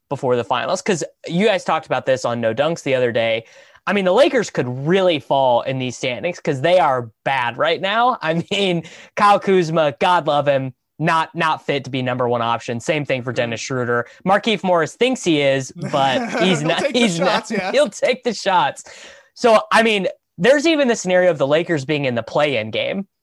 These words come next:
Speaker 1: right? Like, if, 'cause, 'cause the Western Conference is
Speaker 2: <laughs>
Speaker 1: tough. I don't
Speaker 2: It's
Speaker 1: think they,
Speaker 2: tough.
Speaker 1: I don't think they, I don't think they will. I don't think they will, but it would be, I mean,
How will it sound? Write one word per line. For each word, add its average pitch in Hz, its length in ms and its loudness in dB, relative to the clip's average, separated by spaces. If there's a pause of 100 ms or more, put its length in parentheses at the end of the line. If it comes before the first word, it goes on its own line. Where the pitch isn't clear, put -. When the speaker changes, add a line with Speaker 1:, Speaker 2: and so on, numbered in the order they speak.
(140)
Speaker 1:
right? 151 440 0
Like, 165 140 0
if, 151 140 -2
'cause, 170 280 -2
'cause 170 160 0
the 165 100 0
Western 226 320 2
Conference 190 400 -2
is 127 260 -4 (260)
Speaker 2:
<laughs> - 240 -20
Speaker 1:
tough. - 580 0 (480)
I 220 100 6
don't 226 120 4
Speaker 2:
It's - 60 -4
Speaker 1:
think 208 160 0
they, 208 100 2
Speaker 2:
tough. 196 120 -4
Speaker 1:
I 202 80 6
don't 233 160 2
think 202 220 -2
they, 156 260 2
I 247 100 4
don't 254 140 4
think 233 200 -2
they 151 120 2
will. 139 540 2
I 160 60 -2
don't 165 140 -2
think 175 160 -2
they 135 120 0
will, 131 300 2
but 156 160 0
it 165 100 0
would 151 160 0
be, 151 200 -2
I 160 100 -2
mean, 151 200 -4